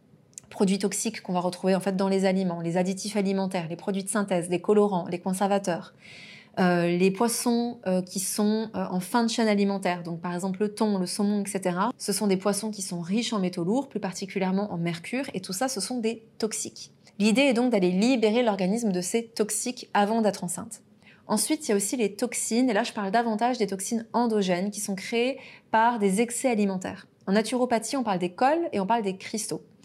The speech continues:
Les cols, ça va être lié à tous les excès de produits, euh, céréaliers, de sucre, de sucre raffiné, de farineux, de farine de manière générale, et également de produits laitiers, souvent produits laitiers de vache qui sont frais,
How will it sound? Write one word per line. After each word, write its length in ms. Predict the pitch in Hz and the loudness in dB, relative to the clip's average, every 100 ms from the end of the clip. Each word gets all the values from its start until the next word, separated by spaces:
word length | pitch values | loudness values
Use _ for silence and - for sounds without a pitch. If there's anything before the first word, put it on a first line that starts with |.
| - - - - | -20 -18 -20 -4
Les 160 | 185 202 | 0 2
cols, 260 | 269 294 330 | 4 4 4
ça 160 | 240 | 2
va 120 | 202 | 4
être 200 | 285 202 | 2 0
lié 420 | 220 214 220 254 277 | -2 -2 0 2 2
à 60 | 214 | 0
tous 140 | - | 0
les 220 | 262 214 | -2 0
excès 460 | 208 - 254 254 269 | -2 -2 0 2 2
de 100 | 214 | 0
produits, 640 | 190 220 202 214 247 254 - | -2 -4 -2 -4 -2 -4 -4
euh, 300 | 185 185 185 | -4 -2 -2
céréaliers, 720 | 185 - 220 220 214 180 - - _ - | 0 2 4 4 4 0 -4 -10 _ -10
de 120 | 175 | -8
sucre, 500 | 175 - 233 - 185 | -6 -6 -6 -6 -8
de 80 | 185 | -6
sucre 340 | - - 196 | -8 -8 -4
raffiné, 560 | 190 214 - 202 175 165 | -2 -2 0 0 0 -4
de 100 | 170 | -4
farineux, 500 | - 220 226 196 160 | 0 0 2 0 0
de 60 | |
farine 400 | 160 214 214 220 | -2 -2 0 0
de 80 | 214 | 0
manière 260 | 185 185 190 | 2 2 0
générale, 600 | 185 170 165 220 262 - - - - - | -2 -2 -2 -2 -2 -6 -14 -20 -20 -4
et 100 | - | 2
également 400 | 247 220 214 226 | 4 4 4 2
de 80 | 247 | 2
produits 640 | 208 - 233 202 233 262 269 | 0 0 0 0 0 -2 0
laitiers, 440 | 196 196 190 214 240 | 0 0 0 -2 -2
souvent 300 | - 190 214 | -2 -4 -4
produits 300 | 214 190 190 | -4 -2 -2
laitiers 220 | 185 202 | -2 -2
de 100 | 175 | -2
vache 400 | 170 202 254 - | 0 0 0 -6
qui 80 | - | -8
sont 180 | - | -8
frais, 320 | 185 - 185 | -8 -4 -4